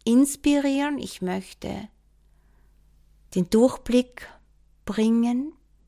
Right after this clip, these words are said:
und ich möchte auch Menschen begleiten zu ihrem Erfolg. Und das ist das, was ich in meinem Podcast auch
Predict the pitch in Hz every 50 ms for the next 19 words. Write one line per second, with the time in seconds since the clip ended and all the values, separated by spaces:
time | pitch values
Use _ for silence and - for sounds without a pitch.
0 | _ _ _ _ _ _ _ _ _ 190 190 190 202 - - 208 208 226 233 -
1 | - 262 - - - 220 - - 208 226 - - 208 202 196 190 202 233 254 -
2 | - - - 240 240 247 247 247 - 214 - - 196 190 - - - - - -
3 | 226 220 - - 240 226 220 214 - - 208 214 214 208 208 202 - - _ -
4 | 196 190 - - - 202 - - - 147 - - - - _ _ _ _ _ _
5 | _ _ _ _ _ _ _ _ _ _ - _ _ _ _ _ _ _ _ _
6 | _ _ _ _ _ - 180 170 - - 190 196 190 - 240 214 - - - -
7 | _ 202 185 190 226 240 - - - 214 208 190 208 196 - 202 208 202 196 196
8 | 202 196 196 196 _ - 120 - - - - - 220 208 - - - - _ -
9 | 73 65 - 208 - - - -